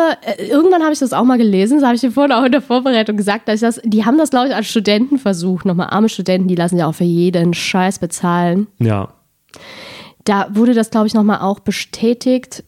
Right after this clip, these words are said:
Speaker 1: Äh, das steht jetzt hier in dem, in dem Artikel, den ich jetzt gerade vor mir li-, liegen habe, nicht drin.
Speaker 2: Mhm.
Speaker 1: Aber, äh, diese Forscher, die halt quasi diese Ergebnisse ausgewählt haben,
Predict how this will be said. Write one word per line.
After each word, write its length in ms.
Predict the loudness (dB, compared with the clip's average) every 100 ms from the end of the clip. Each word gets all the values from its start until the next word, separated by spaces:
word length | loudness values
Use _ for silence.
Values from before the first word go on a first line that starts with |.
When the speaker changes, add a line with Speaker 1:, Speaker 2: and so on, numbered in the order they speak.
| -6
Speaker 1:
Äh, 140 | -4
das 200 | -2 -2
steht 200 | 0 0
jetzt 200 | 0 -2
hier 260 | 0 0 2
in 200 | 2 0
dem, 320 | 2 2 2
in 160 | 2 0
dem 140 | 0
Artikel, 340 | -2 -4 -4 0
den 140 | 0
ich 60 | 0
jetzt 160 | -2
gerade 240 | -2 -4 -2
vor 160 | 0
mir 180 | 2 2
li-, 200 | 0 -4 -6
liegen 420 | -4 0 2 2
habe, 240 | 0 0 0
nicht 240 | 0 -2
drin. 340 | -4 0 0 0 -8 -4
Speaker 2:
Mhm. 240 | 0 2 2 -2
Speaker 1:
Aber, 640 | -2 0 0 0 0 -2 -2
äh, 240 | -2 -2
diese 240 | -2 -2 -4
Forscher, 640 | 0 2 2 2 0 0
die 200 | 0 0
halt 140 | -2
quasi 300 | -2 -2 0
diese 180 | 0 0
Ergebnisse 540 | -2 0 -2 0 -2 0
ausgewählt 380 | -2 -2 -2
haben, 140 | -2